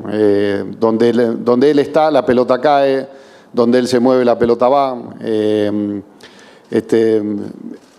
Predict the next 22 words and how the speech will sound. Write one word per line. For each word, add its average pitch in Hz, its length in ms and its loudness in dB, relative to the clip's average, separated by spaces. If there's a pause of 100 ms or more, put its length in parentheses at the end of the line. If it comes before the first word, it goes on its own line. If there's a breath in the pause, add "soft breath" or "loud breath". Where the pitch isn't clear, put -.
(180)
y, 117 960 2
y, 139 140 4
y 139 40 4
me 131 200 4
parece 147 320 0
que 139 180 2
es - 320 -4
innata 135 500 4
esa, 110 560 0
esa 113 200 -2
capacidad 127 640 2 (440 loud breath)
de 113 120 0
absorber 127 500 2 (380)
todo 156 240 4
lo 139 100 2
que 123 80 -2
se 123 140 -2
desarrolla 123 600 2
alrededor 123 540 2
del, 117 300 -2
del 107 140 -4
juego. 143 500 2